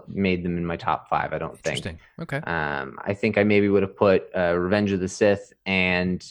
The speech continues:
Speaker 1: uh, The Last Jedi as my other two in the top five. But they're both incredible, uh, in the achievements that they have in some areas. Uh, Kamino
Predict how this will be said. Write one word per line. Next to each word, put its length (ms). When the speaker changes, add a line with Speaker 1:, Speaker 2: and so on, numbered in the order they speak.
Speaker 1:
uh, 180
The 100
Last 300
Jedi 380
as 120
my 140
other 160
two 220
in 60
the 60
top 320
five. 280
But 420
they're 300
both 340
incredible, 640
uh, 380
in 500
the 320
achievements 800
that 200
they 80
have 220
in 100
some 280
areas. 520
Uh, 180
Kamino 640